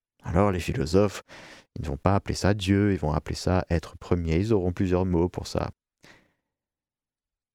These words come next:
Mais la question de fond, c'est est-ce qu'on peut connaître naturellement Dieu ? Je vous donne tout de suite la réponse.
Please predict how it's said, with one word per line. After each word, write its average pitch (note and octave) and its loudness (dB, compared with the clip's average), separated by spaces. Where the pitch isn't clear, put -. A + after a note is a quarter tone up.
Mais - -2
la G2+ 4
question - 0
de A#2+ 2
fond, F3+ 0
c'est - 2
est-ce - -2
qu'on - -2
peut - 0
connaître G2+ -2
naturellement A2+ 0
Dieu ? C#2+ -6
Je B2+ 4
vous D#3 4
donne E3+ 2
tout E3 4
de - -2
suite G3 2
la B2+ 4
réponse. G#2 -2